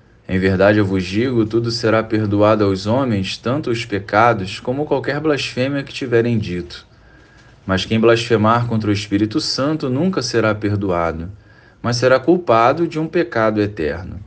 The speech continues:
Jesus falou isso porque diziam que ele estava possuído por um espírito mau. Louvado seja o nosso Senhor Jesus Cristo, para sempre seja louvado.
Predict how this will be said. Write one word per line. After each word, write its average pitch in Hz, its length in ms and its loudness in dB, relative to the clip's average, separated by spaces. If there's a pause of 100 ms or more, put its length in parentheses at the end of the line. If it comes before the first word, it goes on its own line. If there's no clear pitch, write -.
(760)
Jesus 95 480 0
falou 120 340 2
isso 151 300 0
porque 120 280 -4
diziam 139 600 0
que 156 120 -8
ele 156 120 -2
estava 117 440 -2
possuído 110 800 2
por 110 180 0
um 131 120 0
espírito 98 580 -2
mau. 76 340 -6 (800)
Louvado 101 480 4
seja 139 480 2
o 120 60 4
nosso 117 360 0
Senhor 104 440 0
Jesus 98 400 -4
Cristo, 185 800 -2 (340)
para 113 240 4
sempre 170 580 0
seja 98 720 0
louvado. 87 960 0